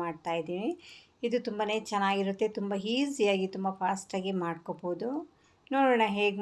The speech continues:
ಮಾಡೋದು ಅಂತೇಳ್ಬಿಟ್ಟು. Hi, hello, welcome to Grace Fare Channel. ನಾನು ಇಲ್ಲಿ ಮೊದಲಿಗೆ ಒಂದು ದೊಡ್ಡ ಪಾತ್ರೆಯಲ್ಲಿ ಒಂದು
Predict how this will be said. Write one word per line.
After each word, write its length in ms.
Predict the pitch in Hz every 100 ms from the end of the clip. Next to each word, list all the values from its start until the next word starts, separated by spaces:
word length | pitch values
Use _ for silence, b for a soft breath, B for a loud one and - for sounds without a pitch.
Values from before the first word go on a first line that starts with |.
| 196
ಮಾಡೋದು 320 | 185 185 185
ಅಂತೇಳ್ಬಿಟ್ಟು. 560 | 180 180 175 175 185 240 427 427 -
Hi, 160 | 262 262 233
hello, 200 | 214 214 208
welcome 360 | 196 - 214 190
to 80 | 196 190
Grace 360 | 180 180 175 -
Fare 200 | 175 175 -
Channel. 360 | 185 185 202 294 302 _ _ _ _ _ _ _ _ _ _ _ - B B B B 277
ನಾನು 180 | 285 269
ಇಲ್ಲಿ 180 | 247 233 220
ಮೊದಲಿಗೆ 400 | 202 202 240 349 247
ಒಂದು 180 | 208 196 196
ದೊಡ್ಡ 240 | 180 180 220 -
ಪಾತ್ರೆಯಲ್ಲಿ 640 | 185 180 190 175 170 202 294 294 _ b b b b _ _ _ _ _ _ -
ಒಂದು 180 | 233 240